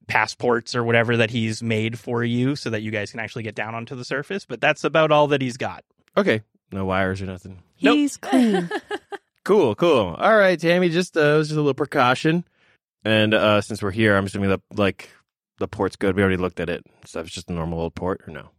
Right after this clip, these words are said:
Speaker 1: Yeah, they're setting up to open some doors so that you guys can fly down onto the surface, but you're here with the Paradise. You got everybody that you need.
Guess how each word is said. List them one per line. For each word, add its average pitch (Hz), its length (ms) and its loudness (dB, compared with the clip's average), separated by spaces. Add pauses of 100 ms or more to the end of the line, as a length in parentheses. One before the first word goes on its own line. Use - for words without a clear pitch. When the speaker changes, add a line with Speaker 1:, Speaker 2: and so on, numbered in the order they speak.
(280)
Speaker 1:
Yeah, 170 140 2
they're 156 120 0
setting 190 320 2
up 180 180 0
to 135 440 2
open 143 360 2
some 123 420 0
doors 135 400 0
so 156 80 -8
that 123 140 -4
you 123 140 -2
guys 123 200 2
can 120 260 -6
fly 123 300 0
down 120 180 2
onto 120 200 -4
the 113 100 -14
surface, 139 380 -2
but 123 140 -4
you're 117 120 -10
here 127 200 -6
with 113 120 -10
the 110 60 -16
Paradise. 208 480 2
You 127 60 -8
got 113 160 -2
everybody 131 440 2
that 117 140 0
you 117 80 -6
need. 175 360 -2